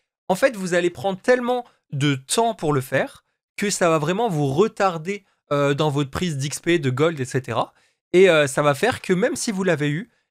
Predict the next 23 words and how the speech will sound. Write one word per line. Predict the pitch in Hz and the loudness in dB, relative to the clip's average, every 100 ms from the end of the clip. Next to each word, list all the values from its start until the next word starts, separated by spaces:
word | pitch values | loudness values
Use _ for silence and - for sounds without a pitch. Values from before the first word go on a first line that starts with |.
| - | -4
eh | 160 | 0
ben, | 170 | 0
au | |
final, | 139 160 156 220 | 0 0 2 2
si | - - | 0 -2
le | 220 | -2
jungler | 190 190 185 170 | 0 0 2 0
adverse | 147 170 - | 2 0 -2
en | 147 | -4
face | 165 170 - - | 0 0 0 -2
a | 123 | -2
farm, | - - 175 160 | 0 2 2 2
farm, | - 151 135 | 0 0 0
farm, | 139 156 190 _ _ _ - | 0 0 -2 _ _ _ -6
eh | 143 | 0
ben, | 151 180 | 2 0
vous | 151 135 | 0 0
allez | 135 | 0
prendre | 131 208 196 | -2 -6 -6
du | 170 | -6
retard. | 151 - - _ _ _ _ _ - | -6 -8 -16 _ _ _ _ _ -6
Donc | 170 | -2
voilà, | 165 143 - | 2 2 0